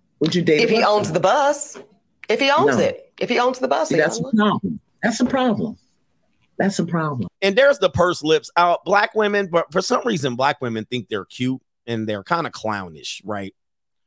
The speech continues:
Speaker 3: Um, their, their, their humor seems to be, their su-, their humor always seems to be ill-timed. Has anybody else discovered that? Like, some women don't, are not funny at all. Black women tend to be a little funny,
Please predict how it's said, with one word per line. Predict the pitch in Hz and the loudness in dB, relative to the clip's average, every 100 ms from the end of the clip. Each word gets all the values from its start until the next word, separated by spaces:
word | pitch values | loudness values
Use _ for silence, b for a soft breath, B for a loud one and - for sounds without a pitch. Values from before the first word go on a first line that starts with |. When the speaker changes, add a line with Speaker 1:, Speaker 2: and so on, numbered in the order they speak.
| _ _ _ - | _ _ _ -4
Speaker 3:
Um, | 131 117 107 | -2 -2 -6
their, | 120 139 - | -2 -2 0
their, | 135 135 - | -2 -2 -4
their | 139 127 | -2 -2
humor | - - 202 208 202 | -4 -4 -2 0 0
seems | 180 165 160 143 | 0 -2 -4 -6
to | - | -8
be, | 143 131 123 120 _ _ _ _ _ _ | -6 -4 -6 -10 _ _ _ _ _ _
their | 170 | -6
su-, | 170 - 240 - | -4 -2 -6 0
their | 180 180 | 0 0
humor | 247 254 240 - | -2 2 2 4
always | 190 190 170 | 4 2 -2
seems | 175 160 - | -6 -8 -6
to | |
be | 131 135 - | -8 -8 -4
ill-timed. | 151 147 139 139 120 101 92 B B | 0 0 0 -2 -2 -2 -8 B B
Has | 190 247 | 0 0
anybody | 285 240 196 | -2 -2 2
else | 170 165 - - _ _ 131 | 0 0 -6 -12 _ _ -8
discovered | 143 147 139 139 | -4 0 0 0
that? | 131 127 - _ _ _ _ _ _ _ _ _ _ _ _ | 0 0 -4 _ _ _ _ _ _ _ _ _ _ _ _
Like, | 180 185 | -2 0
some | 196 262 277 | 2 2 4
women | 226 175 | 2 2
don't, | 160 156 - | 2 2 4
are | 151 | 2
not | 147 147 - | 4 0 2
funny | 151 143 123 | 0 2 0
at | 107 | 2
all. | 135 90 76 _ _ | 2 2 -6 _ _
Black | 196 208 | 0 2
women | 208 190 | 2 0
tend | 160 165 | 0 -2
to | 147 | 0
be | 139 | 2
a | 131 | 2
little | 139 175 151 | 4 4 2
funny, | 127 110 104 113 | 0 -2 -2 -4